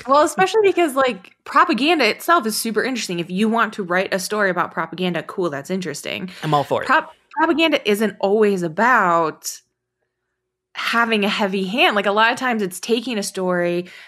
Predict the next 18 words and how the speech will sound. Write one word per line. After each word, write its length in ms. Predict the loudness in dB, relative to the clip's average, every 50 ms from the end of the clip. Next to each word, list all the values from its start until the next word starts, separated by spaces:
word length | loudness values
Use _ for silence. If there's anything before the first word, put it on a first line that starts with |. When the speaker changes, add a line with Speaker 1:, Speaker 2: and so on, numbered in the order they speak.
| -14 -6
Speaker 1:
that 240 | -2 0 0 0 0
is 160 | -2 -4 -6 -8
pa-, 220 | -14 -10 -10 -10 -8 -4
that 200 | 0 0 2 2
is, 340 | 2 0 -2 -6 -14 -18 -20 _ _ _ _ _ _
you 120 | -4 -2
know, 240 | -2 -2 -2 -4 -6 -8 -2
that 220 | 0 0 0 2
may 280 | 0 0 2 2 2 2
have 160 | 2 2 0
nothing 360 | 0 0 0 0 -2 -4 -2
to 80 | -2 -2
do 200 | -2 0 0 0
with 160 | 0 -2 -2
your 120 | -4 -8
cause 680 | -8 -6 -2 0 2 2 4 4 2 2 2 0 -2 -4
or 160 | -4 -4 -4
whatever, 480 | -2 0 0 0 0 0 -2 -2 -4